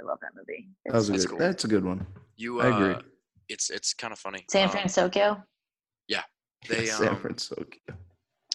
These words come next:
Speaker 3: they actually have all the costumes for, like, so Hero, you can meet as a face character, um, with Baymax, or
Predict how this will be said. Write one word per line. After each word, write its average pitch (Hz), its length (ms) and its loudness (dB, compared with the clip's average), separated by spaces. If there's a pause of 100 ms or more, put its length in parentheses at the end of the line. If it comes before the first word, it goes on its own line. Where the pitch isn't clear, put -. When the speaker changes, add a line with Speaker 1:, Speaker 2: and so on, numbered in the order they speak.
(140)
Speaker 3:
they 110 80 0
actually 113 300 0
have 101 280 0
all 98 140 -4
the 92 400 -12
costumes 95 640 -6 (320)
for, 92 540 -8 (400)
like, 90 160 -10 (480)
so 98 500 -2
Hero, 110 800 -2 (560)
you 110 140 -12
can 101 160 -10
meet 98 180 -14
as 95 140 -6
a - 20 -16
face 90 240 -8
character, 90 460 -12 (580)
um, 90 300 -8
with 95 180 -8
Baymax, 90 520 -8 (200)
or 101 600 -4